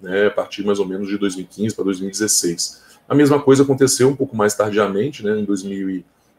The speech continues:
dezoito e agora em dois mil e dezenove, para, é, dados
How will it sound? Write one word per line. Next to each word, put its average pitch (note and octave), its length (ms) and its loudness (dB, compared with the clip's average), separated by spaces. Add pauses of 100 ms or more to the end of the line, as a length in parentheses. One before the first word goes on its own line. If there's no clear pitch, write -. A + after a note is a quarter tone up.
dezoito G#2 580 4
e - 0 -
agora G2+ 220 4
em - 20 0
dois G2 140 -2
mil G2 80 -6
e G2 60 -8
dezenove, G#2+ 440 0 (440)
para, A#2 640 6
é, G2+ 320 6
dados G#2+ 800 -2